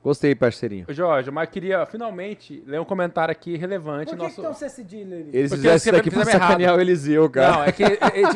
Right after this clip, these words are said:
Speaker 1: <laughs> Parei
Speaker 2: digitou
Speaker 1: com
Speaker 2: errado.
Speaker 1: vocês.
Speaker 2: Fui eu que fiz a arte, eu errei, daí o Gabriel consertou. Eu achei que era com dois S.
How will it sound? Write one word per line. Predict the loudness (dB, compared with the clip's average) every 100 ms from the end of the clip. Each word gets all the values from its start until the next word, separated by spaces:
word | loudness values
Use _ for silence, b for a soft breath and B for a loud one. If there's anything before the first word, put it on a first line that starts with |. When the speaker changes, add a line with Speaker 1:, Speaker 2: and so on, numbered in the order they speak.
| 0
Speaker 1:
<laughs> | 0
Parei | 0
Speaker 2:
digitou | 2 2 4
Speaker 1:
com |
Speaker 2:
errado. | 4 6 4 4
Speaker 1:
vocês. | 2 0
Speaker 2:
Fui | 4
eu | 2
que | 2
fiz | -4 0
a | 2
arte, | 2 0
eu | -6
errei, | -2 0 0 -2
daí | -4
o | -4 -4
Gabriel | -4 -4
consertou. | -8 -8 -8 -8 -12 _ -8
Eu | -4
achei | -4 -4 -6
que | -4
era | -6
com | -6 -6
dois | -6 -4
S. | -8 -10 _